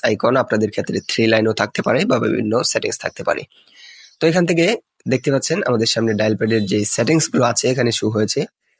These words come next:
আমাদের সর্বপ্রথম সেটিংস হচ্ছে flash for calls।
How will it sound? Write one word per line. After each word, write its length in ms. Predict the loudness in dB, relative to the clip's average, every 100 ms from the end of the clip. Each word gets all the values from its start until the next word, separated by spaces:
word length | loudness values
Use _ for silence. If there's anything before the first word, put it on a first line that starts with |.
| _ _ -4
আমাদের 220 | 0 2
সর্বপ্রথম 540 | 2 0 2 2 0
সেটিংস 400 | 0 0 0 0
হচ্ছে 220 | -4 -4 -4 -6 -12 -2
flash 260 | 0 0 -2
for 120 | -2
calls। 420 | -2 -2 -4 -4